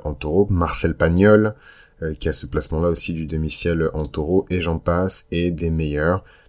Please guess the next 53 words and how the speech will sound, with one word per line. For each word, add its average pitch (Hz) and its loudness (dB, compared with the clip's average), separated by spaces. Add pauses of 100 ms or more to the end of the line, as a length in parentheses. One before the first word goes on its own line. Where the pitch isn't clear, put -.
Donc 76 -4
je 76 -6
vais 73 -4
pas 92 6
tous - -10
les 85 2
faire, 98 4
mais, 85 2
euh, 73 -2
voilà, 73 -2
il 50 -8
y 57 -4
a 67 -2
vraiment, 82 2
euh, 73 2
et 78 -4
puis 87 -4
globalement, 95 6
vous, 98 2
vous 87 -2
pouvez 82 -6
pas 82 2
voir 87 2
leur 87 2
visage, 85 2
mais 78 -2 (580)
je 82 -4
trouve - 2
quand 90 4
même, 95 4 (320)
et 92 -2
même 95 4
pour 101 4
les 95 4
personnes 95 2
qui 90 -6
sont 87 -2
nées, 92 2
euh, 80 4
ben 69 -4
voilà, 87 4
euh, 58 -4
Emmanuel 85 2
Riva, 90 6
elle 82 4
est 78 0
née 78 -2 (100)
en, 78 -4
en 82 -4
mille 82 0
neuf 82 0
cent - -2
vingt-sept, 82 4